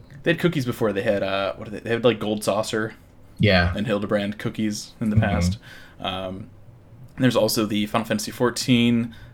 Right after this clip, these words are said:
Speaker 1: um, with, uh, Kirimi collaboration. There's some shirts and stuff, um, which is basically Kirimi's a, it's a salmon fillet.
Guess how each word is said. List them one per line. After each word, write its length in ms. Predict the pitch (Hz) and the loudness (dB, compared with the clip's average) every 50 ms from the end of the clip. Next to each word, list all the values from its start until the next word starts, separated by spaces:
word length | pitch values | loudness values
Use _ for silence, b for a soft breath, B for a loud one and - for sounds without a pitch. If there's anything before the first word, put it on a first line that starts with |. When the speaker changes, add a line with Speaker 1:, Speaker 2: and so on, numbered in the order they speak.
| B - | B -10
Speaker 1:
um, 500 | 90 92 92 90 92 92 92 92 95 101 | -10 -8 -8 -8 -8 -8 -8 -8 -8 -6
with, 320 | 101 101 101 - - - | -6 -8 -8 -10 -6 -2
uh, 260 | 98 98 98 98 95 95 | 0 0 2 0 0 -2
Kirimi 640 | - - - 123 135 147 151 156 156 151 147 147 131 - - - - - | -4 -4 0 0 2 2 2 0 0 0 -2 -2 -4 -8 -14 -20 -20 -12
collaboration. 800 | - - 135 139 139 131 131 131 127 131 135 131 - 131 127 120 | -6 0 2 2 2 4 2 2 2 2 2 0 0 0 0 0
There's 120 | 110 110 | 0 -2
some 100 | - 110 104 | -4 -4 -4
shirts 360 | - - 113 110 110 - - | -2 -2 -2 -2 -2 -2 -2
and 140 | 110 107 104 | -2 -2 -2
stuff, 380 | - - 110 107 107 - - b b b b b b b - | 0 0 0 0 0 -2 -10 b b b b b b b -10
um, 400 | - 92 95 95 92 92 95 98 | -8 -6 -6 -6 -6 -8 -8 -8
which 240 | 101 98 - - - | -10 -10 -8 -6 -4
is 300 | 101 95 95 95 95 - | -4 -2 -4 -4 -4 -4
basically 340 | - 107 104 104 - 110 - | -2 -2 -2 -2 -4 -8 -8
Kirimi's 340 | - 120 107 110 107 98 | -6 -6 -4 -4 -4 -6
a, 40 | 98 98 - B B B B B | -8 -10 -12 B B B B B
it's 80 | B - | B -6
a 40 | |
salmon 400 | 123 - - 139 131 135 139 131 | -4 0 4 4 4 6 4 2
fillet. 460 | 131 - 127 117 113 107 107 104 107 | 4 4 4 6 6 6 6 4 2